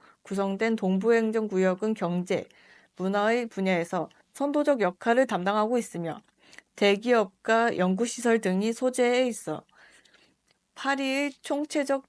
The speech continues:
발전에 기여하고 있습니다. 파리 동부행정구역 대표단은 이번 논의 결과를 바탕으로 올리비에 카-, 카피타니오 의장을 단장으로 하는 대표단을 구성해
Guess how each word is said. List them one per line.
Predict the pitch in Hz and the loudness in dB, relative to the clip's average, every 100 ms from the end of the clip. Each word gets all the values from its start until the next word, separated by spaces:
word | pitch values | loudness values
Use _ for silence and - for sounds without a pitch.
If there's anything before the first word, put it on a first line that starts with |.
| _ | _
발전에 | 185 175 202 226 | -4 -2 -2 -4
기여하고 | - 196 190 202 | -2 0 2 2
있습니다. | 214 - 165 156 - _ | 0 -4 -12 -10 -18 _
파리 | - 269 277 | -2 -2 0
동부행정구역 | 190 196 240 247 233 226 233 226 - 190 196 190 _ | -2 4 4 4 2 -2 -2 -4 0 2 2 -2 _
대표단은 | - 170 202 185 160 185 165 - - _ | -6 -4 -4 -2 -2 -2 -6 -12 -20 _
이번 | 196 208 233 233 | 2 4 4 4
논의 | 202 208 226 - | 4 4 0 -2
결과를 | - 190 190 220 220 247 254 247 | -2 0 2 4 4 4 2 -2
바탕으로 | - 170 202 196 180 170 - _ _ | -8 -6 -2 -2 0 -2 -4 _ _
올리비에 | 190 202 220 233 220 226 - | 0 2 2 -2 2 2 0
카-, | _ - 277 - - | _ -10 -10 -10 -8
카피타니오 | 285 285 - 302 330 285 269 254 269 262 | -8 -8 -10 -6 -2 -2 0 0 2 4
의장을 | 202 185 214 233 240 226 | 2 2 0 0 -2 -6
단장으로 | - 180 196 220 208 214 | -6 -2 0 0 2 0
하는 | 220 214 226 240 - - | -2 -2 -2 -4 -8 -4
대표단을 | 175 233 214 214 220 | -2 0 2 2 2
구성해 | 214 185 196 185 | -4 -4 -2 -2